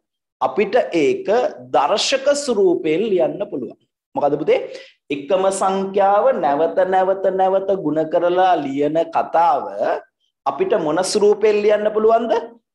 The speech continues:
දර්ශක ස්වරූපයෙන් ලියන්න පුළුවන්. එතකොට මෙහෙම ලිව්වත්, මෙහෙම ලිව්වත් වටිනාකම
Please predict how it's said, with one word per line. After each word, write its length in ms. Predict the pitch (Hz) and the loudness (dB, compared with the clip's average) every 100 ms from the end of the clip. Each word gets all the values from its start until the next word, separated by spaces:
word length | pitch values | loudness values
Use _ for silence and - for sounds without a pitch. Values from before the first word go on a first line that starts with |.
| _ | _
දර්ශක 520 | 123 160 190 233 294 285 | 0 2 2 0 0 -2
ස්වරූපයෙන් 560 | 285 254 208 196 208 | -2 -2 0 0 0
ලියන්න 320 | 254 185 180 | 2 0 0
පුළුවන්. 480 | 247 208 147 113 - - | -2 0 0 0 -6 -10
එතකොට 400 | 156 156 196 196 240 226 - - - | -4 -2 0 2 2 0 -4 -16 -12
මෙහෙම 480 | 151 170 202 208 208 208 | -4 -2 0 0 2 0
ලිව්වත්, 560 | 208 214 214 151 151 - - - - | 0 0 0 0 0 -2 -8 -18 -10
මෙහෙම 480 | 143 170 170 208 214 | -4 -2 0 2 2
ලිව්වත් 640 | 208 214 208 170 151 180 - - | 2 2 2 2 2 -2 -10 -8
වටිනාකම 840 | - 165 - 262 262 254 254 254 | 0 0 2 0 2 2 2 0